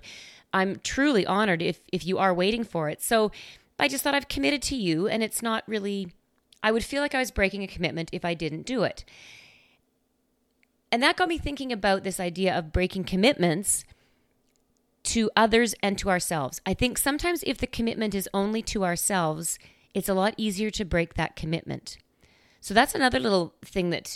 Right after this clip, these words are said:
<laughs> and again, it's all these thoughts that go on between my ears that I just pop in here to talk to you guys about. But this idea of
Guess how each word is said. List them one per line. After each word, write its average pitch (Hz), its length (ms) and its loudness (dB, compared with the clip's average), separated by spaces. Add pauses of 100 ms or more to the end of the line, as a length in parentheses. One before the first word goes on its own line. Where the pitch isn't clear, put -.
(120)
<laughs> - 120 -10
and 196 100 -2
again, 240 280 4
it's 220 120 -6
all 285 140 -2
these 349 220 -2
thoughts - 260 -4
that 202 100 -8
go 196 180 2
on 185 160 2
between 190 300 -4
my 180 160 0
ears 180 300 0
that 185 80 -4
I 180 80 2
just - 300 -6
pop 214 240 4
in 196 100 2
here 190 140 -2
to 175 80 -4
talk - 300 -2
to - 60 -6
you 180 60 0
guys 156 240 -2
about. 151 380 0 (440)
But 214 120 0
this 262 160 2
idea 269 260 2
of - 140 -6